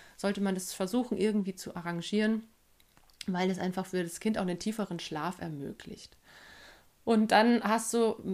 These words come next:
ja, dann hast du die verschiedenen Möglichkeiten, wie du diese Zeit für dich gestaltest. Manche empfinden das als unglaublich nervig,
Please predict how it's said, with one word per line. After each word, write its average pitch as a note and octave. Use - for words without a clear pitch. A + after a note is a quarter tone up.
ja, G3
dann F#3+
hast A3
du G3+
die G3+
verschiedenen G#3+
Möglichkeiten, G#3+
wie G3+
du G3+
diese F#3+
Zeit F#3+
für -
dich -
gestaltest. F#3
Manche A#3+
empfinden A3+
das F#3
als E3+
unglaublich F#3
nervig, G#3+